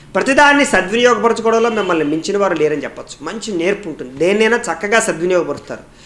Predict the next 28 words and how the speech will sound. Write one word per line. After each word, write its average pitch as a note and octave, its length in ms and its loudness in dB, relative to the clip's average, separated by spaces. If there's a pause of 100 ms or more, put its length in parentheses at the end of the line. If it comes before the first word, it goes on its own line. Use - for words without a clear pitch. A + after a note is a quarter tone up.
(160)
ఇంట్లో E3 240 2
కూరలను D#3 500 4
కానీ, D3 420 -2 (280)
వస్తువులను D#3 480 2
కానీ, D3+ 320 0
బట్టలను C#3+ 480 -2
కానీ, D3 500 -4 (100)
సామాన్లను D#3+ 580 0
కానీ, D3 480 -4
ఇంట్లో E3 300 -2
ఉండే E3 160 2
గృహోపకరణ D#3 600 -2
వస్తువులు D#3 340 -2
కానీ D3+ 400 -4 (300)
దేన్ని B3+ 240 6
పాడు A3 380 4
చేయరు, D#3 180 -2 (560)
చక్కగా D#3+ 320 0
సమర్థిస్తారు, D#3 680 -2
చక్కబెడతారు. D#3 800 -2 (340)
అలాగే F3 340 2
ఇంటిని D#3+ 320 -4
అందంగా D#3 280 -2
తీర్చిదిద్దుతారు. D#3 1000 -4 (300)
ఏ G3 220 8
వస్తువును C4 400 4
వేస్ట్ G3 260 0
చేయకూడదనుకుంటారు. D#3+ 800 -2